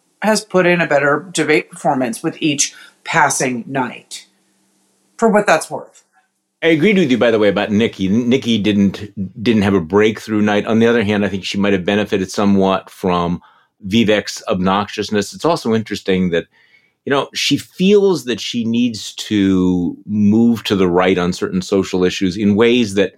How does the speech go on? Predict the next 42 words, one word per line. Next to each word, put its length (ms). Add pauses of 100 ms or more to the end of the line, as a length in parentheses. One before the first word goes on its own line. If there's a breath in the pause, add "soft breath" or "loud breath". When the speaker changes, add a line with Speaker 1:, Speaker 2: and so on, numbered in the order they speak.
(600 loud breath)
Speaker 2:
they 220
sort 180
of 120
lack 340
a 60
certain 320
authenticity 1200
when, 300
when 160
she 100
was 160
talking 340
about, 280
you 60
know, 120
eliminating 760 (220 loud breath)
all 280
anonymity 560
on 220
the 140
internet. 340
Speaker 1:
Yeah. 40
Speaker 2:
I 40
mean, 100
did 80
she 100
really 160
think 160
about 180
that 240
for 60
more 160
than 140
five 340
minutes? 320
Was 100
that 160
where 140
she 160
was 240
really 200
going? 360